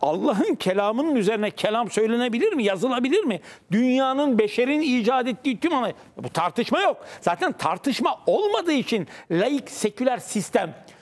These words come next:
dinin kabullerinin eleştirilemeyeceği, çürütülemeyeceği anlayışından hareketle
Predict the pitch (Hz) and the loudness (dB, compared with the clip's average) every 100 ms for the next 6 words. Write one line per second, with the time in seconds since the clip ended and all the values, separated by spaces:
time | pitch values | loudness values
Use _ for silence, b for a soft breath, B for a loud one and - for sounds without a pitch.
0 | B _ 156 143 147 214 240 285 339 214 | B _ -8 -2 2 4 4 4 2 0
1 | - - 175 190 220 220 226 254 330 196 | -2 -4 0 2 4 4 2 2 2 0
2 | - B B 160 208 - 214 220 320 320 | -4 B B 0 0 0 0 0 2 0
3 | 247 175 190 - 190 196 226 269 392 302 | 0 0 -2 0 -2 -2 -2 0 0 0
4 | 202 240 214 226 240 233 233 254 339 254 | 0 0 0 0 0 0 0 0 0 0
5 | 220 - 180 - | -2 -4 -4 -4